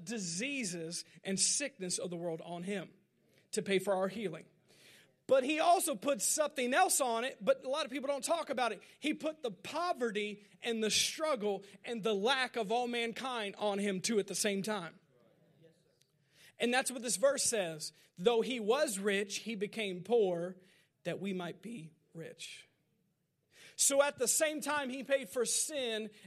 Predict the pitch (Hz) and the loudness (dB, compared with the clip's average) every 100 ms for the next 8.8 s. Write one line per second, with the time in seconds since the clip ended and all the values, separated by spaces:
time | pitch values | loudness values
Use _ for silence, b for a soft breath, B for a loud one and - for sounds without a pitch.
0 | - 220 202 202 190 254 208 196 220 202 | -4 0 2 2 2 -2 -2 -4 -6 -4
1 | 214 185 - 170 160 - 226 208 165 160 | -4 -2 -4 -6 -8 -6 -2 -2 -4 -10
2 | 156 b b - 170 165 156 180 135 135 | -14 b b -8 -6 -6 -8 -10 -10 -12
3 | - - _ b - 156 190 208 208 202 | -10 -12 _ b -8 -6 -4 -2 -2 -4
4 | 180 202 185 180 233 190 160 - _ _ | -4 -4 -6 -2 -2 -2 -4 -12 _ _
5 | _ _ b b b _ 240 233 190 - | _ _ b b b _ -2 0 -2 0
6 | 302 311 269 262 240 208 262 285 254 196 | 4 4 4 2 0 -2 -2 -2 -4 -2
7 | 208 294 247 233 - 262 277 240 208 202 | 0 2 2 -2 -6 -6 -6 -6 -4 0
8 | - 320 320 233 202 208 185 | 0 0 -2 -4 -4 -6 -10